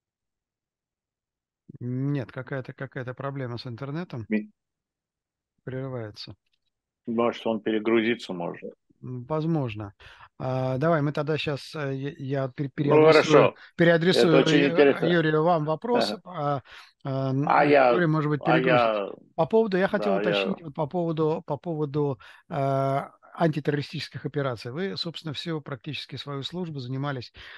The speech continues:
Speaker 1: борьбой с терроризмом, вы командовали антитеррористическим центром нато в Турции.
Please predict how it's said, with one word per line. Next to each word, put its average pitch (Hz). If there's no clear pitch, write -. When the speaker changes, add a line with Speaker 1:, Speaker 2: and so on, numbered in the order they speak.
Speaker 1:
борьбой 135
с -
терроризмом, 139
вы 127
командовали 127
антитеррористическим 127
центром 131
нато 131
в -
Турции. 175